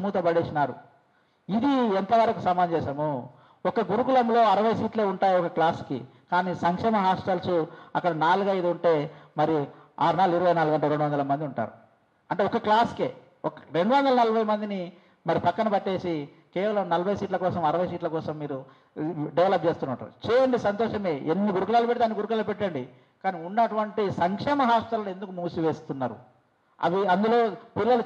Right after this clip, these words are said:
చేరలేదనేటువంటి నెపంతో క్లోజ్ చేసేస్తున్నారు. అనేక స్కూల్స్ కూడా మరి పిల్లలు పోవట్లేదు అనేది. అసలు పిల్లలకు అక్కడ చక్కగా చదువు చెప్పించేటువంటి పరిస్థితి ఉంటే ఆ స్కూల్స్ మూత పడవు కదా.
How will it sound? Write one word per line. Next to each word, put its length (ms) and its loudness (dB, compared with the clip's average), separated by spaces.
చేరలేదనేటువంటి 880 2
నెపంతో 380 2
క్లోజ్ 220 -4
చేసేస్తున్నారు. 520 -4
అనేక 240 2
స్కూల్స్ 340 -2
కూడా 180 4
మరి 200 2
పిల్లలు 280 0
పోవట్లేదు 380 0
అనేది. 200 -10
అసలు 260 -6
పిల్లలకు 340 0
అక్కడ 220 -4
చక్కగా 300 -4
చదువు 240 -2
చెప్పించేటువంటి 640 -2
పరిస్థితి 280 -2
ఉంటే 200 0
ఆ 100 0
స్కూల్స్ 320 -12
మూత 160 -4
పడవు 280 6
కదా. 180 2